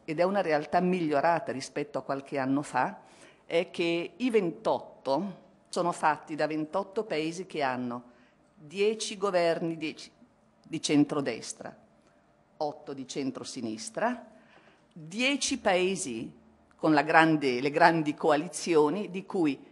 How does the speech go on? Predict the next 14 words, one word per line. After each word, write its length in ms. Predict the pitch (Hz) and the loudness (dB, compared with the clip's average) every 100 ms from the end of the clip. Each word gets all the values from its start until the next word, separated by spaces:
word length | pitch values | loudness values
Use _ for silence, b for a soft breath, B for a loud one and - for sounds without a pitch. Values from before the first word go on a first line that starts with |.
| B - | B -2
cinque 720 | - 254 254 233 - 135 127 | 0 2 4 4 2 0 -2
guidati 440 | 147 151 147 151 | 0 2 2 2
da 100 | 143 | 0
un 100 | 143 | 0
leader 280 | 160 165 147 | 0 -2 -4
del 180 | 143 135 | -4 -8
centrodestra 920 | 170 165 202 156 127 151 156 - _ | -8 -6 -6 -6 -6 -8 -10 -12 _
e 120 | - - | -10 -8
cinque 400 | - 143 135 135 | -4 -4 -4 -6
guidati 400 | 143 131 127 139 | -4 -4 -4 -4
da 100 | 131 | -6
leader 280 | 131 127 | -6 -6
di 140 | 131 135 | -10 -10
centrosinistra. 1200 | 139 123 120 - 135 117 - - 117 - B | -6 -6 -6 -6 -6 -6 -8 -10 -10 -10 B